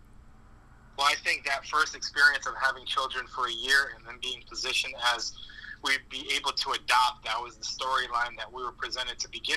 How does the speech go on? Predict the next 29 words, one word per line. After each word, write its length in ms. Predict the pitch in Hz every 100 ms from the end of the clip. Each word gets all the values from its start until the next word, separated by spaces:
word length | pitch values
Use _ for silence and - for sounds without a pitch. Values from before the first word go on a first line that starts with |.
| 131
with. 120 | 120
So 160 | - 120
we 120 | 117
were 180 | 123 113
going 360 | 135 - - - - -
into 280 | 175 - 165
it 100 | 127
with 120 | 123
that 120 | 123 120
mindset. 500 | 120 123 - 135 -
And 80 | -
then 80 | 123
after 240 | - - -
a 140 | -
year, 400 | 139 156 - - - - - - -
saying 400 | - 156 143 -
goodbye, 680 | 143 - 131 139 139 135 131 -
obviously, 560 | 117 123 120 - 131 123
like, 260 | 117 -
being 220 | 127 120
sad 400 | 110 127 123 123
and, 160 | 117 104 101
and 100 | -
down 280 | 107 110 123 123
for, 180 | 123 113 -
for 140 | 123 113
weeks 580 | 127 135 - - - - -
after 340 | 123 - 151 135
that. 320 | 147 156